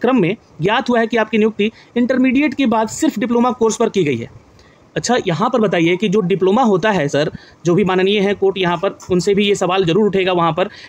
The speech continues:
कि जो डिप्लोमा वाले छात्र हैं, क्या ये एलिजिबल नहीं हैं? क्योंकि मैं आपको अब नियामली यहाँ पे दिखलाना चाहूँगा और आप छात्रों से भी कमेंट करके बताना चाहूँगा कि कीजिए, यहाँ पे बताइए कि क्या डिप्लोमा यहाँ पे एलिजिबल नहीं है।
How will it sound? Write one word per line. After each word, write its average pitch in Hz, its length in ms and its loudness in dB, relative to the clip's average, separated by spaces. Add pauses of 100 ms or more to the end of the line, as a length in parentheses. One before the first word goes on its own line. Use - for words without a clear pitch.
कि 220 100 0
जो 214 200 2
डिप्लोमा 202 440 2
वाले 226 200 0
छात्र 180 340 -2
हैं, 165 180 0 (320)
क्या 240 100 2
ये 254 180 2
एलिजिबल 233 380 2
नहीं 208 220 2
हैं? 262 120 2 (360)
क्योंकि 190 160 -2
मैं 226 140 2
आपको 254 200 0
अब 240 120 2
नियामली 208 340 2
यहाँ 226 120 2
पे 214 100 -2
दिखलाना 185 260 0
चाहूँगा 175 240 2
और 214 60 0
आप 214 120 -4
छात्रों 202 260 -2
से 233 100 -2
भी 240 80 0
कमेंट 220 260 0
करके 220 160 0
बताना 196 300 0
चाहूँगा 196 260 2
कि 190 120 -10
कीजिए, 190 260 0
यहाँ 185 120 -2
पे 180 80 -4
बताइए 190 340 0 (240)
कि 185 80 -4
क्या 226 160 -2
डिप्लोमा 208 360 0
यहाँ 226 180 2
पे 233 100 0
एलिजिबल 208 320 0
नहीं 180 200 2
है। 214 60 0